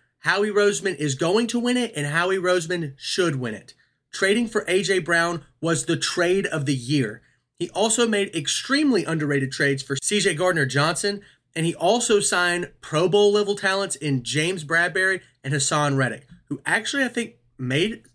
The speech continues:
All-Pro second team. I'm not sure about that, but hell of an offseason for the Eagles. Philly has a top ten defense and a top five offense thanks to Howie Roseman. Not to mention,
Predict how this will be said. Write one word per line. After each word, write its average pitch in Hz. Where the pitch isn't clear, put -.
All-Pro 208
second 233
team. 247
I'm 165
not 160
sure 185
about 175
that, 180
but 139
hell 208
of 156
an 156
offseason 135
for 147
the 131
Eagles. 120
Philly 208
has 190
a 156
top 185
ten 185
defense 185
and 165
a 143
top 160
five 170
offense 147
thanks 170
to 160
Howie 151
Roseman. 151
Not 180
to 196
mention, 196